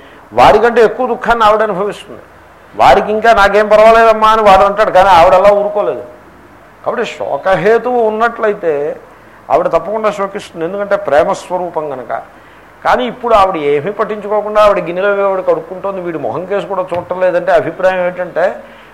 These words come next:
వీడు నిష్కారణంగా ఏడుస్తున్నాడు, కేవలం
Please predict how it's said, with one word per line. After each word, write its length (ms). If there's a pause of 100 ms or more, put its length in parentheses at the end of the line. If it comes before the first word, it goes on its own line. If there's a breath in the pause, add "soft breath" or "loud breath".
(120)
వీడు 180
నిష్కారణంగా 920
ఏడుస్తున్నాడు, 1000 (500 loud breath)
కేవలం 460